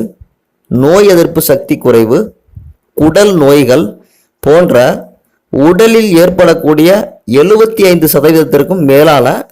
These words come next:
நோய்களுக்கு மருந்தாக இது பயன்படுகிறது. மலைப்பகுதிகளில் இயற்கையாகவே விளையக்கூடிய அத்தி மரங்களிலிருந்து எடுக்கப்படும்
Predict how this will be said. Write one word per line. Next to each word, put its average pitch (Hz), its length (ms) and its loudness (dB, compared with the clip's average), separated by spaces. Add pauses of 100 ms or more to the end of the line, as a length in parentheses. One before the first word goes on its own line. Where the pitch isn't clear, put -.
(160)
நோய்களுக்கு 139 600 0 (360)
மருந்தாக 147 680 0
இது 147 220 0
பயன்படுகிறது. 113 680 0 (920)
மலைப்பகுதிகளில் 185 1000 2 (140)
இயற்கையாகவே 175 840 2
விளையக்கூடிய 131 600 0 (500)
அத்தி 226 380 -2
மரங்களிலிருந்து 160 680 2
எடுக்கப்படும் 135 540 0